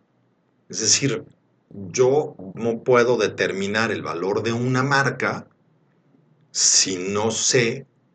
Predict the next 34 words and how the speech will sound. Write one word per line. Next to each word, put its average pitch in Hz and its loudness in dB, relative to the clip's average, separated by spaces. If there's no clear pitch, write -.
cuánto 104 -2
se 156 0
vende 131 -2
con - -12
esa 190 -6
marca. - -8
¿No? 104 0
No 117 4
puede 120 2
venir 113 0
Antonio 110 -2
a - -2
decirme, 101 -4
eh, - -8
"De 110 2
veras, 180 2
créeme 190 0
que 156 -2
vendo 175 2
cinco 180 0
millones 160 -4
de 139 0
pesos 170 -4
con 135 -4
esta 156 -4
marca", 165 -6
¿no? 90 -8
Yo 101 -4
te 117 -4
diría, 107 -2
"A 107 -2
ver, 131 0
¿y, - 0
y - -14